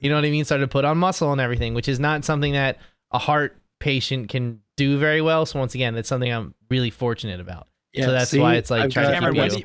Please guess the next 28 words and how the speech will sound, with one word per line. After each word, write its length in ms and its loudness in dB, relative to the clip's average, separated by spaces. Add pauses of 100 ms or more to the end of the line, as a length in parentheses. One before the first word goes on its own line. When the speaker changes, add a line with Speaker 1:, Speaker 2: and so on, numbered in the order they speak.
Speaker 3:
when 100 2
do 60 -6
you 80 -4
get 60 -2
Speaker 2:
sources 40 -8
Speaker 3:
to 60 -6
that 180 0
Speaker 2:
now. 60 -8
Speaker 3:
part, 240 -4
Cameron? 400 -8
Speaker 2:
I've 80 -6
got 180 0
sources 560 0
now. 360 -6 (580)
Speaker 1:
What 80 -4
do 60 0
you 40 -2
mean? 320 -2 (1160)
Speaker 2:
Well, 260 0
because 360 -4
they, 160 -4
they 200 -4
always 380 -6
go, 280 -10
"Well, 220 -10
Cameron, 420 -4
you're 160 -10
always, 280 -8